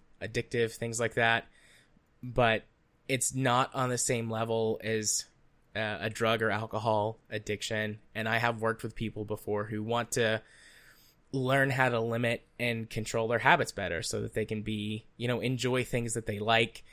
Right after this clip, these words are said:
but maintain a more, you know, appropriate balance in their life. And so I set up some boundaries and some guidelines for myself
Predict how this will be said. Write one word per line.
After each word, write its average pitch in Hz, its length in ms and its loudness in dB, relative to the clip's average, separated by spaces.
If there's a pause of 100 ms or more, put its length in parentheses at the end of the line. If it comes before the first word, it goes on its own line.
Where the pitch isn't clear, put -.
(240)
but - 160 -2
maintain 131 500 0
a 113 60 -6
more, 110 500 -2 (300)
you 113 100 -6
know, 101 80 -4
appropriate 110 440 -4
balance 117 340 0
in 104 40 -8
their 104 120 -4
life. 78 280 -6
And 113 140 -6
so 123 80 2
I 123 60 4
set 131 160 4
up - 100 0
some 156 140 0
boundaries 127 500 2
and 127 100 -4
some 139 140 -2
guidelines 120 480 2
for 127 80 -4
myself 120 560 2